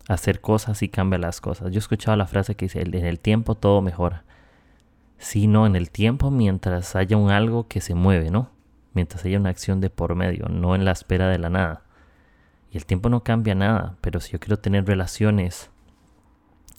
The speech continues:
diferentes, eh, la frase "la vieja confiable" es, si quiero ver cosas diferentes, tengo que hacer cosas diferentes. Nadie es perfecto.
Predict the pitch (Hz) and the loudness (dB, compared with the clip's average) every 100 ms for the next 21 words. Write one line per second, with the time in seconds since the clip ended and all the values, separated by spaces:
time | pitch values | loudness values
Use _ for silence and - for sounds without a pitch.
0 | - - _ _ _ - 101 92 90 92 | -20 -20 _ _ _ -4 -2 2 4 4
1 | 120 113 98 95 98 - - - _ _ | 2 2 0 0 -2 -10 -20 -20 _ _
2 | - 98 87 87 85 85 90 _ 95 92 | -8 -4 -2 -2 -4 -6 -10 _ -2 0
3 | 85 - 92 107 101 90 104 92 87 - | 0 0 0 2 2 0 -2 -2 -2 0
4 | 92 92 92 95 - - - 92 92 - | 0 0 0 0 -2 -8 -4 0 2 2
5 | - 101 95 101 - 87 87 92 - 92 | -2 -4 -4 -4 -4 -6 -4 -6 -4 -4
6 | 90 90 85 - 92 87 87 - - 92 | -4 -6 -6 -4 -6 -4 -8 -8 -6 -6
7 | 101 101 - _ _ _ _ _ _ _ | -8 -12 -16 _ _ _ _ _ _ _
8 | _ _ _ _ _ _ _ _ _ _ | _ _ _ _ _ _ _ _ _ _
9 | _ _ 107 123 113 - 90 - 104 - | _ _ 4 4 2 0 -2 0 0 0
10 | - | -8